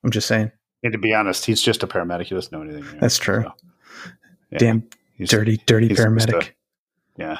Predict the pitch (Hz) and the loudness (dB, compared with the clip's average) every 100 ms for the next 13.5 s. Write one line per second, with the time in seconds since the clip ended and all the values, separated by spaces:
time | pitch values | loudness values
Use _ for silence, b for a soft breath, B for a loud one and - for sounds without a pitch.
0 | - - - - 165 - - - - - | -12 -8 -6 -4 -6 -6 -10 -12 -16 -18
1 | 160 151 - - 180 - 180 180 - - | -16 -14 -8 -6 -6 -10 -20 -20 -20 -18
2 | 180 180 196 B B 180 - 175 170 180 | -16 -16 -18 B B -16 -10 -4 -4 -4
3 | - B B B _ _ _ _ _ - | -8 B B B _ _ _ _ _ -8
4 | - 120 113 101 120 120 - 123 107 123 | -4 -2 -2 -2 -2 -4 -2 -4 -4 -4
5 | 143 98 98 110 92 104 113 - - - | -2 -2 -4 -4 -4 -2 -4 -4 -4 -2
6 | 127 - 82 - 135 - - - 104 107 | -4 -4 -6 -6 -8 -8 -10 -10 -8 -4
7 | 98 135 120 117 117 110 80 - - - | -2 -2 0 0 0 0 -2 -8 -14 -10
8 | 101 - - 104 107 143 _ - 95 - | -8 -4 -2 -2 -2 -4 _ -10 -8 -4
9 | 107 113 120 117 104 110 101 101 95 - | -2 0 0 -2 -2 -2 -2 -2 -4 -4
10 | 101 113 151 _ _ _ - - 117 120 | -4 -4 -6 _ _ _ -8 -4 -2 -2
11 | - 117 120 - 123 131 95 - - - | -2 -2 -2 -2 0 0 -2 -6 -10 -14
12 | b b b - 101 92 92 104 92 85 | b b b -8 -6 -4 -4 -2 -2 -4
13 | - 110 - 123 127 | -4 -4 -2 -4 -6